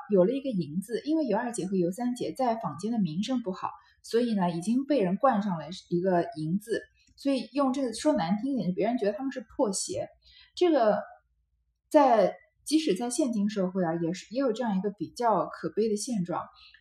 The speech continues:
就是这个世界对女人的道德标准比对男人道德标准要高一些。所以在，嗯，如果就是夫妻之间，或者不管是名-，名人还是明星啊，夫妻之间如果有其中一方出轨了，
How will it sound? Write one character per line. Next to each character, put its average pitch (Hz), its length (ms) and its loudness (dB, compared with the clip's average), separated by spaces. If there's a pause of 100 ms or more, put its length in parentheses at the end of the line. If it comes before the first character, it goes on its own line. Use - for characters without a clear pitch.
(200)
就 311 160 6
是 277 280 0 (160)
这 311 120 2
个 262 100 0
世 262 180 -8
界 226 180 0
对 208 480 0
女 175 180 2
人 151 200 -6
的 196 320 2
道 202 140 2
德 180 100 0
标 156 240 -6
准 - 160 -18 (120)
比 180 140 -4
对 226 220 -2
男 170 180 -2
人 202 100 0
道 190 140 -4
德 170 80 -4
标 175 160 -4
准 156 140 -12
要 156 120 -8
高 180 260 -2
一 170 60 -2
些。 - 220 -12 (420)
所 - 180 0
以 233 380 0 (160)
在， 220 460 4 (140)
嗯， 165 360 -4 (260)
如 226 140 0
果 220 100 4
就 208 140 -2
是 202 200 4
夫 247 220 -6
妻 262 220 -4
之 202 120 -6
间， 185 200 -2
或 226 100 -4
者 196 80 2
不 196 100 -8
管 190 200 -2
是 220 100 -6
名-， 190 420 2
名 185 240 0
人 175 200 -2
还 170 100 -6
是 190 100 -4
明 156 240 -2
星 214 240 -4
啊， 175 80 -4 (320)
夫 294 80 -2
妻 294 140 2
之 285 140 -2
间 277 200 -2
如 247 120 -4
果 254 120 2
有 190 200 0
其 - 180 -2
中 240 220 0
一 226 80 -4
方 233 180 -2
出 294 240 -2
轨 - 160 -8
了， - 160 -8